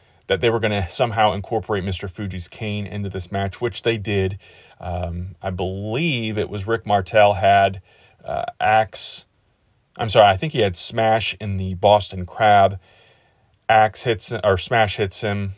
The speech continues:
One of the other Demolition guys hits Rick Martel with the cane. Uh,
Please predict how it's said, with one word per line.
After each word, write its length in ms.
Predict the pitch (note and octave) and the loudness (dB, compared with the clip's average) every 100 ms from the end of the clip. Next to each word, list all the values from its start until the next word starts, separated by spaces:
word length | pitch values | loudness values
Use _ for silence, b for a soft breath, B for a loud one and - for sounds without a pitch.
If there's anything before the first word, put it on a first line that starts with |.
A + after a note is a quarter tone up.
| - | -16
One 240 | C3 D#3 E3+ | 2 4 6
of 140 | A2 | 4
the 140 | G#2 F#2+ | 4 4
other 200 | G#2+ F#2+ | 4 2
Demolition 460 | G2 A2 F#2 A2 | 0 0 -2 2
guys 260 | F#2+ G2 - | 4 4 2
hits 440 | B2 G#2 - - _ B2+ | -2 0 -2 -4 _ -4
Rick 180 | A2+ G#2+ | -2 0
Martel 320 | F#2+ A#2 G2 | 0 2 0
with 140 | F#2+ | 0
the 60 | F2+ | -10
cane. 520 | - A2+ A2 G#2+ G#2 b b b b b | -8 -6 -4 -4 -6 b b b b b
Uh, 360 | E2+ F2+ - | -2 0 0